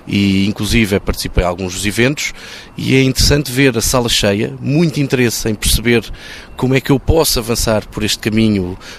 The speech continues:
pelas lojas eletrónicas, pelos novos marketplaces, et cetera.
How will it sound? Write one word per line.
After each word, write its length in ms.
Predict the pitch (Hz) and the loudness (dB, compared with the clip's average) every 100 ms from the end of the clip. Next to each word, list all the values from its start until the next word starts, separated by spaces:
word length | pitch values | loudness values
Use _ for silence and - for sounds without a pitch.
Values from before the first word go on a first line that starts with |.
| - | -4
pelas 240 | 117 110 | 2 2
lojas 280 | 95 104 95 | 4 2 2
eletrónicas, 880 | 107 131 131 117 120 117 104 98 - | 0 0 0 2 2 2 -2 -4 -4
pelos 720 | - 98 92 90 90 90 90 | -2 0 0 0 0 -2 -2
novos 280 | 95 107 95 | 0 0 0
marketplaces, 840 | 104 104 110 - 120 113 - 98 - - - - | 0 0 -2 0 0 2 -2 -6 -10 -14 -16 -8
et 160 | - 98 | -4 -2
cetera. 520 | - 104 98 113 139 | 2 2 2 0 -4